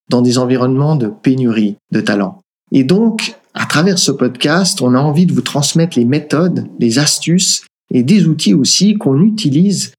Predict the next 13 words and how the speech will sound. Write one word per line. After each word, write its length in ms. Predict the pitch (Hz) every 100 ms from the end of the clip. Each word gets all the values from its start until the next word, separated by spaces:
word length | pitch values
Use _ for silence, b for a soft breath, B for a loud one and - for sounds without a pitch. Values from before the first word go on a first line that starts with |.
| _ -
euh, 80 |
toute 280 | 113 220 214
l'année 420 | 131 120 123 180 180 B _
ou 100 | 156
qu'on 200 | 151 214
recommande 420 | 175 - 156 151
à 60 | 123
nos 160 | 120
clients 340 | 110 127 160 196
pour 280 | 185 139 120
réussir 680 | 170 165 - 180 190 -
ces 220 | 147 - 120
recrutements. 580 | 117 - 101 110 110